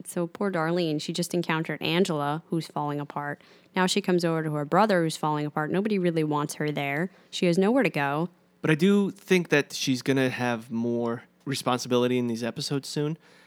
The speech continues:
Speaker 2: because of her ties with the F B I. Again, I'm jumping ahead. In the end, with Trent's email, we know that now Elliot is gonna need to hack into the F B I.
Speaker 1: Yeah.
Speaker 2: And I'm hoping that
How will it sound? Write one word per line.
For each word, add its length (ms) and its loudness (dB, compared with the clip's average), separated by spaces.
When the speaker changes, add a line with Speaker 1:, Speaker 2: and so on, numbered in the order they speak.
Speaker 2:
because 300 -2
of 80 -6
her 140 0
ties 340 -2
with 80 -8
the 140 -6
F 160 -8
B 160 -6
I. 240 -6
Again, 300 -2
I'm 80 -2
jumping 280 -4
ahead. 360 0
In 140 0
the 120 4
end, 360 2
with 200 -10
Trent's 360 -4
email, 580 -2
we 160 -2
know 240 0
that 220 -8
now 600 0
Elliot 380 -2
is 100 -12
gonna 320 -6
need 200 -6
to 100 -12
hack 300 -10
into 160 -10
the 160 -4
F 120 -10
B 140 -6
I. 240 -4
Speaker 1:
Yeah. 180 -4
Speaker 2:
And 400 -4
I'm 140 -8
hoping 720 0
that 300 -2